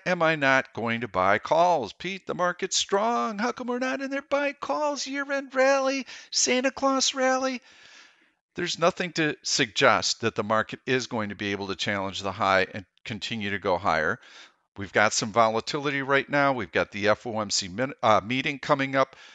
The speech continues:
in two weeks, December fifteenth. They're talking about their tapering and possibly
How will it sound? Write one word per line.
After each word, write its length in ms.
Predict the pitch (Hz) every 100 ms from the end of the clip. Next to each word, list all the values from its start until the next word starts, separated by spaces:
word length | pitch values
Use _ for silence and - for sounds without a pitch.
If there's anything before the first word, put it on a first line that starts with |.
| _
in 180 | 110 95
two 220 | - 131
weeks, 500 | 117 135 135 - -
December 540 | - 104 - 120 110 101
fifteenth. 640 | 113 - - 151 151 - - - - -
They're 140 | 101
talking 480 | - 113 110 120 104
about 480 | 95 92 85 - - _ _ _ _ _ _ _ -
their 280 | 95 90
tapering 640 | - 147 139 - 139 135 131
and 220 | - 92
possibly 640 | - 113 110 - 107 110